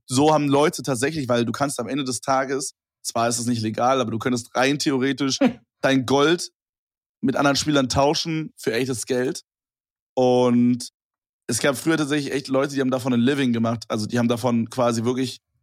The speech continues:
Speaker 1: mehrere tausend Euro im Monat verdient, äh, und richtig Para damit gemacht. Also das war ein richtiges Business damals. Das ist richtig krass.
Speaker 2: Lol.
Speaker 1: Genauso wie deine, da gibt's auch
Speaker 2: Krass,
Speaker 1: übelst viele
Speaker 2: ja.
Speaker 1: Leute. Da hab ich mir auch mega viele Videos schon reingezogen zu.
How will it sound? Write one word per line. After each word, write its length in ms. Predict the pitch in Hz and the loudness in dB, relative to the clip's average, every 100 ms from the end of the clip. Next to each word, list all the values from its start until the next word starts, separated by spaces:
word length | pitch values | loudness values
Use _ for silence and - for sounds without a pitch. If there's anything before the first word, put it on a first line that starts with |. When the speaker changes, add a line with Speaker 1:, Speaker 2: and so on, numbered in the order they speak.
| _ | _
Speaker 1:
mehrere 340 | 127 135 123 | 0 0 0
tausend 320 | 120 135 117 123 | 0 -2 -2 0
Euro 220 | 131 123 | 0 0
im 60 | |
Monat 200 | 117 113 | 0 -2
verdient, 420 | 110 107 110 123 - _ _ _ _ _ _ _ _ | -2 -4 -2 -2 -6 _ _ _ _ _ _ _ _
äh, 300 | 123 120 117 | 0 2 2
und 160 | - 113 | 0 -4
richtig 240 | 123 113 | -4 -4
Para 200 | 143 127 | 0 0
damit 180 | 113 110 | 0 -2
gemacht. 320 | 120 113 113 - | -2 -2 -4 -4
Also 420 | 117 107 117 117 | -4 -2 0 0
das 200 | 110 113 | -2 -2
war 120 | 123 | 0
ein 100 | 120 | 2
richtiges 440 | 120 131 131 139 135 | 2 0 -2 -4 -2
Business 360 | 147 139 123 | -4 -2 -4
damals. 400 | - 113 110 110 - | -4 -2 -2 -4 -10
Das 100 | 113 | -10
ist 80 | - | -6
richtig 240 | 131 120 | -6 -6
krass. 220 | 117 120 120 | -2 -2 -2
Speaker 2:
Lol. 600 | 117 117 113 117 120 117 - _ | -4 -6 -4 -4 -4 -4 -8 _
Speaker 1:
Genauso 320 | 156 175 185 | 2 4 2
wie 80 | 185 | 2
deine, 500 | 175 170 165 165 151 | 2 4 4 2 0
da 80 | 147 | -4
gibt's 140 | 151 | 2
auch 60 | 170 | 4
Speaker 2:
Krass, 100 | 170 | 4
Speaker 1:
übelst 140 | 135 | 2
viele 140 | 127 127 | 4 4
Speaker 2:
ja. 60 | |
Speaker 1:
Leute. 520 | 120 120 120 139 175 202 _ _ _ _ _ | 4 2 2 0 -2 -6 _ _ _ _ _
Da 100 | - | 0
hab 60 | 135 | 2
ich 60 | 147 | 4
mir 100 | 143 | 2
auch 80 | |
mega 200 | 147 151 | 2 -2
viele 180 | 139 147 | 0 -2
Videos 180 | 139 151 | 0 -2
schon 140 | 131 | 0
reingezogen 420 | 123 120 117 120 117 | 0 0 0 -2 -2
zu. 340 | - 123 131 | -2 -2 -2